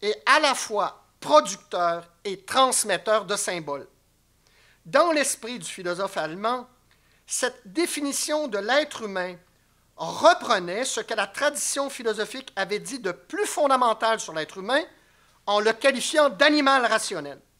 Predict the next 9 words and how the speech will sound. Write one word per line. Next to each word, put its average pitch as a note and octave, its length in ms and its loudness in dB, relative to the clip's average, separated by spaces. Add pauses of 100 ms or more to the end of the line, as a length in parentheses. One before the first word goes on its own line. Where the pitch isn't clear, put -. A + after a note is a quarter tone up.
(760)
tout G4+ 300 2
en C4 280 2
élargissant D4 1000 4 (120)
considérablement C4+ 1400 4
par G#3 260 2
la G#3 140 2
notion C#4+ 640 0
de F#3+ 120 -6
symbolique F#3 680 -4